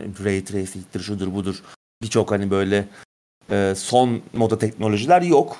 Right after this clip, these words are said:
Hatta böyle biraz o doksanlar, hatta iki binlerin başları PlayStation iki dönemi görsel stili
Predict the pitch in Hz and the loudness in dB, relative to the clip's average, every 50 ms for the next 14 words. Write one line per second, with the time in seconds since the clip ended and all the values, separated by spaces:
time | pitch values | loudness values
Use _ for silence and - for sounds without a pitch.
0 | - - - - 147 147 - - - 156 156 151 151 143 151 147 151 156 139 156 | -16 -6 0 0 0 0 0 -2 2 6 6 8 8 6 4 2 0 0 0 4
1 | 156 156 156 - - - - - - _ _ _ _ _ _ _ _ _ - 127 | 6 6 6 4 2 -4 -12 -16 -20 _ _ _ _ _ _ _ _ _ -12 -8
2 | 117 113 131 135 135 - - 147 143 143 147 147 147 147 143 143 143 - - - | -2 0 0 0 0 0 4 6 6 6 4 2 4 4 4 2 0 -4 -10 -18
3 | - - _ _ _ _ - 95 - - - 113 123 - 156 147 147 143 139 143 | -20 -20 _ _ _ _ -18 -18 -2 0 0 0 2 0 -2 -2 0 2 2 2
4 | 147 139 135 135 135 - - 139 131 135 - - 131 135 127 - 147 135 - 151 | 2 4 4 4 4 2 0 0 -2 -2 -2 -2 0 0 0 0 -2 -4 -4 -6
5 | 139 139 - 147 131 139 135 139 135 135 135 135 131 127 127 - - _ _ _ | -6 -6 -4 2 2 4 4 4 2 2 2 0 0 -2 -4 -10 -20 _ _ _
6 | _ _ _ _ _ _ - 127 127 131 127 - 147 127 127 120 - - - - | _ _ _ _ _ _ 2 2 2 4 2 4 4 4 4 4 0 -4 -2 -2
7 | 135 123 123 127 113 - | 0 2 2 2 0 -2